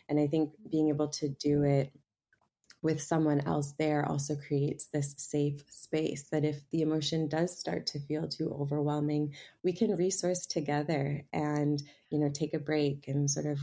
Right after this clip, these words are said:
you know, direct to another way. So I think the, the mindfulness practices are incredibly helpful for that. Like, that's, that's my tool that I go to as a practitioner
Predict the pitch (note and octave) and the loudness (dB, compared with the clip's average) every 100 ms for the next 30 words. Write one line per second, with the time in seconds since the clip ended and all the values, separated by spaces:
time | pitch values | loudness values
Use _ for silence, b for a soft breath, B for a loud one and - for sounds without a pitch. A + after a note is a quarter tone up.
0 | C#3 - E3 D3+ D3 D3+ D3+ - - - | -6 -4 -2 -2 -2 -4 -4 -6 -6 -6
1 | D#3 D3+ D3+ D3 D3 D#3 E3 D#3 D3 B | -4 -2 -2 -2 -2 0 0 0 -2 B
2 | B B B B _ - E3 D3+ D3 E3 | B B B B _ 0 2 2 4 4
3 | D#3+ - D#3 D#3 D3+ D3 C#3+ D#3 D3 C#3+ | 2 0 -2 2 4 2 0 2 4 4
4 | E3 D#3+ D#3+ D#3 - D#3 D3 D3+ C#3+ E3+ | 2 2 0 0 -2 -8 -8 -8 -2 -2
5 | E3+ E3 C#3+ C#3+ - D3+ D3+ D#3 D3+ D3 | 0 0 2 0 -2 -6 -4 -4 -2 -2
6 | D#3 - - - E3+ - F3 D#3 E3 F3 | -2 -4 -8 -6 -6 -6 -4 0 0 -2
7 | - _ - - D#3 C#3 C#3+ - D3+ C#3+ | -6 _ -10 -6 -2 0 2 0 -4 -4
8 | D3+ D3+ - - B B B - E3 - | -4 -2 -6 -14 B B B -2 -2 0
9 | E3 D#3 D3+ - E3+ E3+ D#3+ D3 D3 C#3+ | 0 2 0 0 2 4 4 2 0 0
10 | D3 D3+ - D#3 D#3 - - C#3+ C#3+ - | 0 -2 -2 0 -2 -4 -8 -8 -8 -6
11 | D3 - D3+ E3 | -4 0 0 0